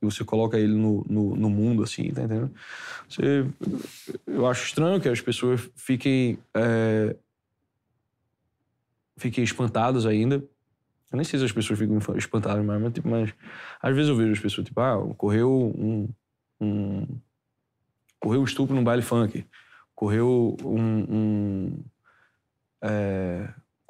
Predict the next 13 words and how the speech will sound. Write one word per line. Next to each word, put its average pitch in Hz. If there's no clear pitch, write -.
Houve 110
um 120
assassinato 127
na 113
Noruega 123
com 120
uma 123
banda 131
de 127
black 120
metal. 113
Tipo, 120
cara, 151